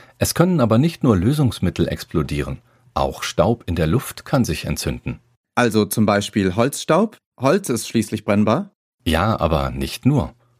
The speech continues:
Speaker 1: Auch Materialien, die eigentlich nicht brennbar sind, können explodieren,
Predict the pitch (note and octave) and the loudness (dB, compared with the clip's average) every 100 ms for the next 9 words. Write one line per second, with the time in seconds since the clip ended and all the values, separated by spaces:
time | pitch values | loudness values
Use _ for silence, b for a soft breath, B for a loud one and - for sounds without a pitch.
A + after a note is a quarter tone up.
0 | _ - A#3+ - B2+ B2 G2+ G2 B2 B2+ | _ 0 0 2 0 0 0 0 0 0
1 | E2+ F2 C#2+ F2 F2 E2 D#2 - C#2 E2 | 2 0 0 0 0 0 -4 -4 -4 -6
2 | - - D2 A#3 G2+ E2 D2+ B1 - D2+ | -6 -4 0 2 2 2 -2 -4 -4 -2
3 | C#2+ D2+ - - D#2+ D2+ D#2+ D#2 | -2 -2 -6 -4 -4 -2 0 0